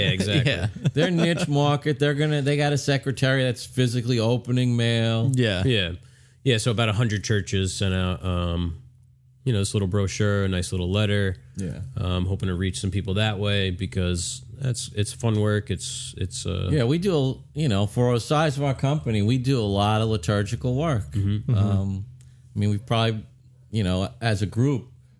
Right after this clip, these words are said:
Speaker 3: we've got sixty or seventy pieces, uh, you know, under our belt.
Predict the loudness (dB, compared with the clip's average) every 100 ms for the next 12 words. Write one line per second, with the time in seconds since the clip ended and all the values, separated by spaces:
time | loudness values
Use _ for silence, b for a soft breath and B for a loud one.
0 | -4 -2 0 -2 -4 -14 -20 -20 -16 -6
1 | -6 -4 -2 0 0 0 0 2 2 0
2 | 0 -4 0 0 0 -2 -2 -2 -4 -6
3 | -8 -8 -8 -4 0 0 0 0 0 0
4 | -2 -4